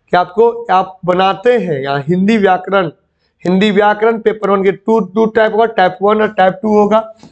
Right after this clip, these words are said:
और टाइप टू होगा जो बाबू बता रहे हैं, इधर ध्यान से देखना, टाइप टू, एक मिनट, हल्का बता रहे हैं आपको टाइप टू के बारे में। टाइप वन हो गया, टाइप वन में हिंदी व्याकरण, टाइप टू में आपको जो दिया जाएगा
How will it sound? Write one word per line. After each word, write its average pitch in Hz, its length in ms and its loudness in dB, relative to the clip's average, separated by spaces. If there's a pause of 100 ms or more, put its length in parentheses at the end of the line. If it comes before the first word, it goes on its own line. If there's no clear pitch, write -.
(260)
और 156 260 4
टाइप 185 320 2
टू 214 140 2
होगा 208 200 2
जो 208 120 -2
बाबू 202 180 0
बता 185 200 0
रहे 180 140 -2
हैं, 180 60 -2
इधर 180 120 -2
ध्यान 170 220 0
से 165 80 -12
देखना, 170 240 -2 (500)
टाइप 156 220 2
टू, 185 280 -2 (2500)
एक 156 180 -8
मिनट, 151 300 -6 (100)
हल्का 139 260 -10
बता 139 240 -2
रहे 139 100 -4
हैं 135 60 -4
आपको 160 240 -10 (160)
टाइप 139 220 0
टू 147 80 -6
के 143 100 -2
बारे 135 180 0
में। 151 80 -10 (920)
टाइप 170 220 2
वन 202 220 2
हो 196 60 2
गया, 165 120 0
टाइप 170 180 2
वन 180 160 0
में 185 120 -2
हिंदी 175 220 -2
व्याकरण, 196 340 0
टाइप 160 320 0
टू 190 100 0
में 190 120 2
आपको 190 180 -2
जो 175 140 -2
दिया 165 200 0
जाएगा 156 360 0